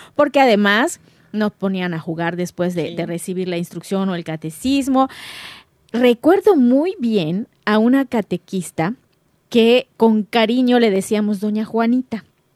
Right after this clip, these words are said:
Speaker 1: que era una viejita, viejita, viejita, ¿sí?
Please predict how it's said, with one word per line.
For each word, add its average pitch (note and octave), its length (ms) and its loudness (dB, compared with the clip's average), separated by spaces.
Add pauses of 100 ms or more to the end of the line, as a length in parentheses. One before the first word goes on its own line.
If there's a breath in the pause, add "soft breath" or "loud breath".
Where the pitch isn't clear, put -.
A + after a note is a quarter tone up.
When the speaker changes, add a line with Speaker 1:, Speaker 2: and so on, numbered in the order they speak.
Speaker 1:
que B3 140 4
era C#4 140 4
una D4 220 2
viejita, C4+ 840 0
viejita, B3+ 460 -4
viejita, G3+ 640 -6 (560)
¿sí? G#3+ 300 -6